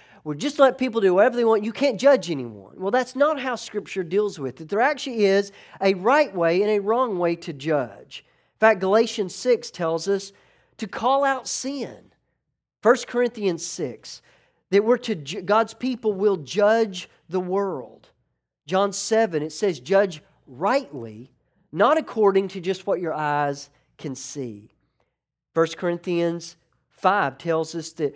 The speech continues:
we're to judge those inside the church. So the right way, right form scripturally to judge is that we see something going on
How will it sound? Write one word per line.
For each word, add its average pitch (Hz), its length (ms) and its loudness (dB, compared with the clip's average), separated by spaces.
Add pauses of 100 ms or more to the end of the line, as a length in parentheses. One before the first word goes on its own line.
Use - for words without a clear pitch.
(180)
we're 165 100 -6
to 160 160 -10
judge 156 480 0
those 165 280 -2
inside 156 920 -6
the 135 80 -8
church. - 640 -14 (260)
So 269 160 2
the 220 140 6
right 220 420 4
way, 202 380 2
right 196 340 0
form 214 340 0
scripturally 214 640 -6
to 175 140 -10
judge 151 520 2
is 160 140 -10
that 202 160 2
we 196 120 -8
see 269 300 -8
something 247 420 -8
going 190 240 -2
on 196 200 0